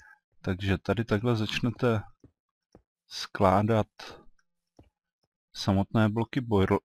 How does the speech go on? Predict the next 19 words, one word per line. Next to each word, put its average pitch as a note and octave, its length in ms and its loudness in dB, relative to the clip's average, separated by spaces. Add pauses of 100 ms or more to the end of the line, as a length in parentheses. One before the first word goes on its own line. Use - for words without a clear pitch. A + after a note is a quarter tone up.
boileru. F#2+ 640 2
Dá F#2+ 280 6
se - 140 -6
to A#2+ 160 0
udělat, A2 460 4
eh, - 920 -2
v - 120 -6
podstatě A#2 400 -2
můžete G#2+ 360 2
mít A2 340 4 (100)
i F#2+ 440 4 (400)
dva G#2 160 2
krát G#2 320 8
dva F2+ 340 6
nebo G2+ 240 0
jeden G2 240 2
krát G2+ 280 4
jedna, F#2 400 2
záleží F#2+ 580 2